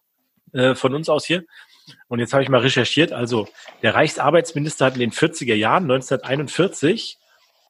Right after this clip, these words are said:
per Dekret für das ganze Deutsche Reich damals, also auch Mähren und Schlesien und so weiter, was da alles noch dazugehört hat, äh, eingeführt die Fettabscheiderpflicht. Und zwar für Kommunen über hunderttausend Einwohner ist bei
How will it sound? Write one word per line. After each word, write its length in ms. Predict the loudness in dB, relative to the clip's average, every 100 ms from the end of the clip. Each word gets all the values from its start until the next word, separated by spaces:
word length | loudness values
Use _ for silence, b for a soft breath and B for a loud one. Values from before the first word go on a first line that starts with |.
| _
per 240 | 0 2 2
Dekret 580 | 0 -2 0 2 0
für 320 | -2 -6 0 0
das 140 | 2
ganze 280 | 0 0 0
Deutsche 360 | 0 2 0
Reich 240 | 2 0 0
damals, 400 | -2 -2 -2 -4
also 340 | -4 0 0
auch 460 | 2 0 0 -10 -6
Mähren 540 | 0 2 4 2 0
und 180 | -4 -4
Schlesien 580 | 0 2 2 4 0 0
und 120 | -2
so 120 | 0
weiter, 240 | 2 2 0
was 140 | -2
da 100 | -2
alles 160 | -4 -6
noch 80 |
dazugehört 460 | -10 -6 0 0 0
hat, 140 | -6 _ B B B B _ 0
äh, 260 | 4 4
eingeführt 680 | 4 2 0 -2 0 0 0
die 220 | -2 -2
Fettabscheiderpflicht. 880 | 0 0 0 2 0 -2 -6 -6 -8
Und 140 | -12 -4
zwar 260 | 0 0
für 480 | 0 0 4 2 0 b b b _ -8
Kommunen 420 | 0 4 4 2
über 220 | 2 2
hunderttausend 580 | 4 4 4 2 2 0
Einwohner 600 | 0 0 2 0 0 -4 _ _ _ _ _ B B B -2
ist 500 | -2 -2 -12 -16 -6
bei 360 | 2 2 2